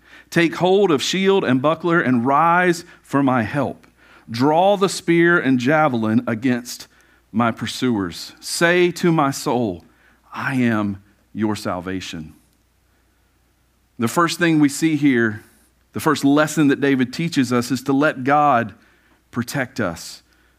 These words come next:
Don't feel like we have to protect ourselves. Now, if we're honest, this is really hard. Th-, this,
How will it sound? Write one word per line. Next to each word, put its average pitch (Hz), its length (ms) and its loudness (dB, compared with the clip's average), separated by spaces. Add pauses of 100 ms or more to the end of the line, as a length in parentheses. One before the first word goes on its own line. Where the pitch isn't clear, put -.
(240)
Don't 143 280 0
feel 175 460 2
like 127 180 0
we 135 140 2
have 131 240 -4
to 120 100 -8
protect - 640 -10
ourselves. 107 840 -6 (800)
Now, 123 120 2
if 131 80 -4
we're 185 100 0
honest, 156 640 0 (920)
this 175 380 0
is 185 140 0
really 180 480 4
hard. 135 460 0 (600)
Th-, 180 140 2
this, 202 320 -2